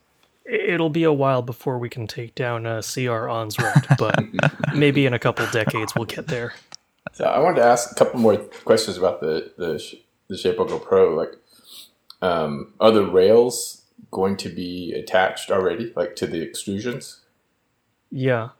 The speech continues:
Speaker 1: um, it's actually, uh, I got the first machine to go out of Chicago. Um,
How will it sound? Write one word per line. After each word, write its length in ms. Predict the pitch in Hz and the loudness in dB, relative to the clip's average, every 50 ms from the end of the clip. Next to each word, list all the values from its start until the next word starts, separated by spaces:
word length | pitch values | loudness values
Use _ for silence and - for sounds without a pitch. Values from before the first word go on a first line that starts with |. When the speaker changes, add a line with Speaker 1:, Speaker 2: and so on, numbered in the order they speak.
| _ - | _ -4
Speaker 1:
um, 640 | 147 131 127 127 127 127 123 123 123 123 123 120 - _ _ _ _ _ | -2 0 0 0 0 0 -2 -2 -4 -6 -6 -8 -10 _ _ _ _ _
it's 200 | - 131 123 - | -4 -4 0 2
actually, 640 | 151 151 143 - - 202 175 147 139 123 120 117 - _ _ _ _ _ _ _ _ _ | 2 0 0 -2 -4 -4 -2 -2 -2 -4 -6 -8 -14 _ _ _ _ _ _ _ _ _
uh, 220 | - 131 120 123 - - - _ _ _ _ - | -14 -12 -12 -12 -14 -16 -16 _ _ _ _ -2
I 180 | 143 139 151 | 0 0 2
got 280 | 143 170 156 139 143 - - _ _ _ _ _ _ _ _ _ _ _ | 2 2 2 0 0 -4 -10 _ _ _ _ _ _ _ _ _ _ _
the 720 | - 156 143 139 135 131 127 127 123 123 120 120 117 117 - _ _ _ _ _ _ _ | -6 -4 -4 -2 -4 -4 -6 -6 -8 -6 -6 -6 -8 -8 -12 _ _ _ _ _ _ _
first 380 | _ - 123 117 127 - - - | _ -8 -6 -6 -4 -6 -6 -6
machine 460 | 151 135 - - 156 143 143 143 135 | -6 -6 -4 -4 -4 -4 -2 -2 -4
to 80 | 139 120 | -4 -2
go 280 | 123 120 117 120 - - - | 0 0 -2 -2 -4 -4 -2
out 240 | 131 117 123 123 | 0 0 0 0
of 320 | 135 131 131 139 - - - - | 0 -2 -4 -6 -10 -16 -18 -14
Chicago. 680 | - - - 143 - 147 143 139 139 147 147 156 165 - _ _ _ _ _ _ _ _ _ _ _ _ _ _ | -8 -4 -4 0 0 2 0 2 0 -2 -2 -4 -6 -10 _ _ _ _ _ _ _ _ _ _ _ _ _ _
Um, 320 | - 123 117 113 110 113 | -8 -6 -4 -4 -6 -6